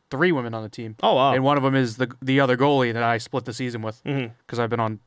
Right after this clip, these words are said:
Speaker 1: way too many teams at one time.
Speaker 2: <laughs>
Speaker 1: So I told her
Speaker 2: I
Speaker 1: we
Speaker 2: remember
Speaker 1: could, we could
Speaker 2: that. You
Speaker 1: split the
Speaker 2: had,
Speaker 1: season
Speaker 2: like,
Speaker 1: half and
Speaker 2: five
Speaker 1: half.
Speaker 2: teams at one
Speaker 1: Yeah,
Speaker 2: point.
Speaker 1: it was absurd, but it was fucking awesome.
Speaker 2: I used
Speaker 1: I
Speaker 2: to
Speaker 1: miss
Speaker 2: get
Speaker 1: it
Speaker 2: texts
Speaker 1: so
Speaker 2: be like,
Speaker 1: much.
Speaker 2: "Hey, like,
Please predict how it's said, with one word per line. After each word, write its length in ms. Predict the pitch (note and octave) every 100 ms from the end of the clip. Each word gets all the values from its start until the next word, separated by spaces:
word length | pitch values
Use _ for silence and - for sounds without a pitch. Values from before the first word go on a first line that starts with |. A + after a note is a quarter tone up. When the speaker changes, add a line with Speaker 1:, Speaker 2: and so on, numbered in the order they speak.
| _ -
Speaker 1:
way 180 | B2 A#2
too 120 | A#2
many 140 | A#2
teams 260 | A2+ B2+ A#2
at 60 | A2+
one 140 | A#2
time. 240 | B2 A2+ A2
Speaker 2:
<laughs> 60 | G#3 - - - - - B3+ -
Speaker 1:
So 200 | - A2+ - -
I 80 | B2
told 220 | B2 B2+
her 80 | B2
Speaker 2:
I 40 | - -
Speaker 1:
we 60 |
Speaker 2:
remember 200 | A#3 A3
Speaker 1:
could, 60 | D3+
we 60 |
could 80 | F#3
Speaker 2:
that. 60 | D#3+
You 60 | F#3
Speaker 1:
split 20 |
the 60 | A3
Speaker 2:
had, 60 |
Speaker 1:
season 60 | A#3+
Speaker 2:
like, 120 | A#3+
Speaker 1:
half 100 | C#3
and 60 | B2
Speaker 2:
five 260 | E3+ F#3
Speaker 1:
half. 100 | F3
Speaker 2:
teams 280 | - D3 D3+
at 80 | B2+
one 140 | B2+
Speaker 1:
Yeah, 200 | C3 B2+
Speaker 2:
point. 160 | A#2+ B2+
Speaker 1:
it 20 |
was 80 | B2+
absurd, 320 | A#2+ - B2+
but 100 | A2+
it 20 | A#2+
was 120 | A2+
fucking 220 | B2 A#2
awesome. 260 | A2 G#2+ G#2+
Speaker 2:
I 80 | C3+
used 140 | D#3+
Speaker 1:
I 40 | B2+
Speaker 2:
to 0 |
Speaker 1:
miss 80 | C3
Speaker 2:
get 40 |
Speaker 1:
it 60 | B2
Speaker 2:
texts 220 | D3 C#3+
Speaker 1:
so 40 | B2
Speaker 2:
be 60 |
like, 160 | C#3 B2
Speaker 1:
much. 20 |
Speaker 2:
"Hey, 260 | C#3 C3 A#2+
like, 300 | A2+ G#2+ G#2+